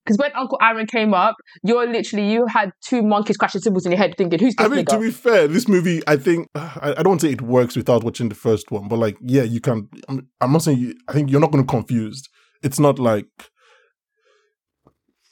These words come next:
Speaker 2: I don't know what to put, it's not like watching Dune Part Two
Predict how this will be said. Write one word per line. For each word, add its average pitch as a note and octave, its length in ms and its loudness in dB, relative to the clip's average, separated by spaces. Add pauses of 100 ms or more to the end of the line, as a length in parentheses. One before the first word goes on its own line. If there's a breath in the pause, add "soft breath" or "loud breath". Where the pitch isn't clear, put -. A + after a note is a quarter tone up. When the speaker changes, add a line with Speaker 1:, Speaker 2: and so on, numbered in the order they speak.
(180)
Speaker 2:
I A2 80 -8
don't A2+ 140 0
know G#2+ 60 -2
what F#2+ 80 -8
to - 60 -20
put, G#2 180 -12
it's A2 100 -6
not C#3 140 4
like A#2 180 2
watching A#2+ 400 2
Dune A2 280 2
Part G2+ 220 -2
Two G#2 340 -4